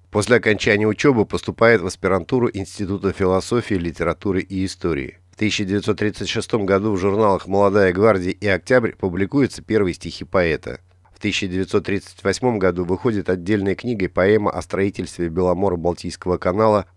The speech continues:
«Павел Черный». В этом же году Симонова принимают в члены Союза писателей.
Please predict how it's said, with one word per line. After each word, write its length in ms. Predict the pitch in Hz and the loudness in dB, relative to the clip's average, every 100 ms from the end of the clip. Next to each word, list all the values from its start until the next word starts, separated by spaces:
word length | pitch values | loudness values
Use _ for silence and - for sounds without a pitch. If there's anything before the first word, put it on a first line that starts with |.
| - | 0
«Павел 360 | 92 87 92 | 2 2 0
Черный». 680 | - - 92 76 64 - - _ _ _ | -4 -4 -2 -2 -6 -18 -20 _ _ _
В 60 | |
этом 240 | 101 - 90 | -4 -2 -6
же 80 | 78 | -2
году 280 | 90 104 127 | -2 0 -2
Симонова 460 | 113 107 95 87 | -2 0 0 0
принимают 480 | 76 85 90 117 104 | -2 -6 -2 -2 -2
в 100 | - | -6
члены 360 | - 85 98 90 | -8 -2 -2 -2
Союза 380 | 78 80 78 | -4 -4 -4
писателей. 720 | 76 85 - 76 - 65 - | -8 -8 -4 -4 -6 -12 -16